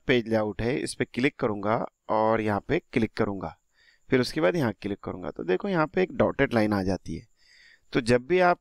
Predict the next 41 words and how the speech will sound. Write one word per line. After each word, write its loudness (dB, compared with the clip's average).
किसी -2
भी -8
शीट -4
पर 0
काम 0
करेंगे, -6
जैसे -6
मुझे -6
यहाँ 2
काम 0
करना -2
है, 0
तो -2
देखिए 2
ये 4
होम 0
टैब 2
है, -6
ये -4
पेज -2
लेआउट 2
है, 0
यहाँ 2
पर 2
देखिए 2
साइज 4
है 2
और -2
ये 0
ए 2
फ़ोर -10
है, -4
तो -8
यहाँ -2
पर 0
ये 2
डॉटेड 0
लाइन 0
आ 2
जाती -4
है। -8